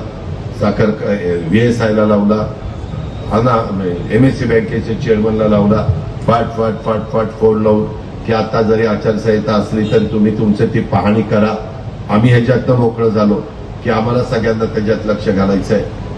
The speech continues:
एक इथल्या हवेली तालुक्याचं ते वैभव आहे आणि हवेली तालुक्याचं वैभव आमच्या वडीलधाऱ्यांनी उभं केलेले, आमच्या अतिशय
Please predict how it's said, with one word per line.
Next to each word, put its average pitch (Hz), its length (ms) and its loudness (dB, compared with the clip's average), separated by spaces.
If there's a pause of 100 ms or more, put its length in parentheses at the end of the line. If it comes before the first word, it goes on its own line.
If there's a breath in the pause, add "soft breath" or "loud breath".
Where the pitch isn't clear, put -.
(280)
एक 110 160 0
इथल्या 113 1040 0
हवेली 135 260 2
तालुक्याचं 107 580 0
ते 117 260 0
वैभव 101 340 4
आहे - 280 -4 (560)
आणि 110 160 2
हवेली 135 320 4
तालुक्याचं 117 640 0
वैभव 101 420 4 (580)
आमच्या 113 580 0
वडीलधाऱ्यांनी 113 720 2 (120)
उभं 110 180 2
केलेले, 110 480 -2
आमच्या 101 720 -2 (580)
अतिशय 131 520 2